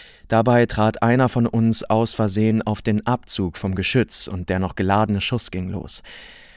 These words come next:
Zum Glück war es eine Panzergranate, die neben dem Panzer in die Erde sauste, sodass wir mit einem Schrecken davon kamen.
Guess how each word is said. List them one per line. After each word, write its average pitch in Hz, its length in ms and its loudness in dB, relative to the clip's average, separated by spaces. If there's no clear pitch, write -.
Zum 104 320 0
Glück 104 280 -2
war 95 200 4
es - 180 0
eine 95 360 -2
Panzergranate, 95 1160 0
die 98 140 -4
neben 104 280 2
dem 92 140 -2
Panzer 101 420 0
in 92 100 -4
die 95 100 -2
Erde 101 280 0
sauste, 92 540 -2
sodass 113 360 2
wir 117 140 4
mit 104 160 2
einem 113 200 2
Schrecken 98 360 -2
davon 87 280 -8
kamen. - 280 -14